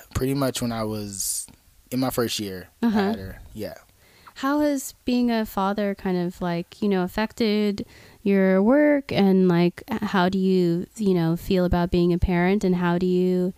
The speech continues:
Speaker 2: um, like, will you ever tell her about this?
Speaker 1: Definitely. Like,
Speaker 2: Yeah?
Speaker 1: I, I don't think this is something I should, you know, hide. Of
Speaker 2: No.
Speaker 1: course, I'm not gonna, you know, wave it in her face and be like, "Yo, I was, back in my day, I was,"
Speaker 2: <laughs>
Speaker 1: and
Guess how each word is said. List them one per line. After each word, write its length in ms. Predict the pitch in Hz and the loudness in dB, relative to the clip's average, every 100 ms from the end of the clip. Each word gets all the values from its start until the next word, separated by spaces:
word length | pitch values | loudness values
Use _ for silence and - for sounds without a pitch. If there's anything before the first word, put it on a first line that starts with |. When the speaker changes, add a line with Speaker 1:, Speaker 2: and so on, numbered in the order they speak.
| - - - - | -12 -20 -20 -6
Speaker 2:
um, 600 | 185 175 165 160 165 180 - _ _ _ _ _ - | -2 0 0 -2 -2 -4 -8 _ _ _ _ _ -4
like, 240 | 240 - - | -4 -6 -4
will 160 | 233 | -2
you 140 | 254 254 | 0 0
ever 260 | 247 233 | 0 -4
tell 260 | 220 190 196 | -4 -4 -2
her 120 | 240 | -2
about 260 | 254 247 - | -2 -4 -4
this? 340 | 302 - - - - - - | -6 -6 -20 -20 -20 -20 -6
Speaker 1:
Definitely. 440 | 175 170 110 98 | -2 -2 -2 -6
Like, 80 | 92 - | -10 -6
Speaker 2:
Yeah? 200 | 120 127 | -2 0
Speaker 1:
I, 20 | 131 123 113 | -2 -4 -4
I 40 | |
don't 140 | 131 123 | -2 -2
think 460 | 127 120 - - - - | -2 -2 -6 -18 -18 -12
this 160 | 107 | -8
is 120 | 110 | -4
something 320 | 120 107 110 107 | -4 -4 -6 -6
I 100 | 107 | -6
should, 380 | - 101 92 - - - | -8 -10 -14 -20 -20 -12
you 80 | 104 | -10
know, 280 | 98 90 - _ _ _ | -10 -14 -18 _ _ _
hide. 560 | - 123 98 85 85 - _ | -6 -6 -6 -10 -16 -20 _
Of 140 | - 101 | -14 -2
Speaker 2:
No. 40 | |
Speaker 1:
course, 220 | 131 113 | 0 0
I'm 80 | 120 | 0
not 160 | 113 110 | -2 -4
gonna, 240 | 110 104 | -6 -6
you 100 | 107 110 | -6 -4
know, 120 | 98 | -4
wave 220 | 104 110 | -2 -4
it 80 | 107 | -4
in 100 | 101 | -6
her 80 | 95 | -8
face 560 | - 117 131 98 - | -8 -4 -4 -4 -8
and 120 | 98 | -8
be 60 | 104 | -8
like, 100 | 104 | -4
"Yo, 260 | 127 139 127 | 0 0 2
I 140 | 143 | 0
was, 300 | 131 123 131 | 0 -4 -6
back 360 | 120 120 156 135 | -4 -2 -2 -2
in 80 | |
my 200 | 143 165 | -2 -2
day, 340 | 135 127 123 120 | -2 -4 -2 -2
I 180 | 117 131 | -2 -2
was," 220 | 123 117 | -4 -2
Speaker 2:
<laughs> 0 | |
Speaker 1:
and 880 | 240 208 277 214 254 - 156 131 | 0 0 -2 -2 -2 -2 -2 -4